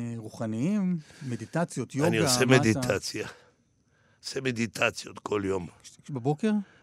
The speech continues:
Speaker 2: בוקר, ערב.
Speaker 1: בוקר וערב?
Speaker 2: כן, פעמיים.
Speaker 1: כמה זמן?
Speaker 2: משתדל כל פעם שזה יהיה יותר ארוך. זה... אין שעון, אז אתה
Speaker 1: אין
Speaker 2: לא יכול
Speaker 1: שעון.
Speaker 2: לדעת. אבל אני אוהב את זה מאוד.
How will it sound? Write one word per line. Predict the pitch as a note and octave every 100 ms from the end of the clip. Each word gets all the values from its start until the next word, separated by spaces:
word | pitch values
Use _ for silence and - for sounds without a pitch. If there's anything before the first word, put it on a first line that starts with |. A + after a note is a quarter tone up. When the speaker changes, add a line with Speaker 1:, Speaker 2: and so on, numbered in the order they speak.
| _
Speaker 2:
בוקר, | A2 C3 A2+ - G#2+
ערב. | G#2 G2+ G#2+ G#2+ - -
Speaker 1:
בוקר | C#3+ D#3+ D#3+
וערב? | C3 E3+ G3 A#3
Speaker 2:
כן, | G#2 F#2
פעמיים. | - - G2+ G2 F#2 G2 _ _ _ _
Speaker 1:
כמה | C#3+ D#3
זמן? | B2 A#2+ C3+ - _ _ _ _ _ _ _ _ -
Speaker 2:
משתדל | G#2+ - A#2 B2+
כל | A2+ B2 A2
פעם | A#2+ G#2
שזה | A2 G2 G2+
יהיה | F#2+
יותר | F#2+ - G2+
ארוך. | F2+ E2+ F#2+ - - - _ _ _ _
זה... | - E2+ F2+ F2+ G2 G2 F#2+ - - - -
אין | A#2+
שעון, | B2+ - B2+ C#3 C3
אז | G2
אתה | - A#2+
Speaker 1:
אין |
Speaker 2:
לא | B2
יכול | F3+
Speaker 1:
שעון. | D#3+ A#2+
Speaker 2:
לדעת. | A#2 G#2 F2 - - _ - - - _ _ -
אבל | C3+ G2 G#2+
אני | A2 A2+
אוהב | A2+ A#2
את | B2
זה | A2
מאוד. | G#2 G2+ G#2+ G2